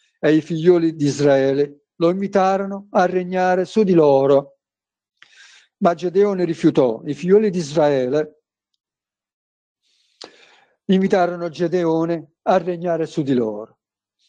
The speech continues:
e dissero: "Tu sei stato vincitore,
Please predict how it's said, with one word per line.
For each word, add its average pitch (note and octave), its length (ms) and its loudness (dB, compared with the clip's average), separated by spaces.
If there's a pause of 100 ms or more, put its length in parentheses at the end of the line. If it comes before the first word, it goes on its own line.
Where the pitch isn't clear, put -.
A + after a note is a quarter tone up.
(680)
e F3 160 0
dissero: D3+ 800 0 (460)
"Tu A3+ 180 4
sei F3+ 300 2
stato F3 380 0
vincitore, D3+ 760 -2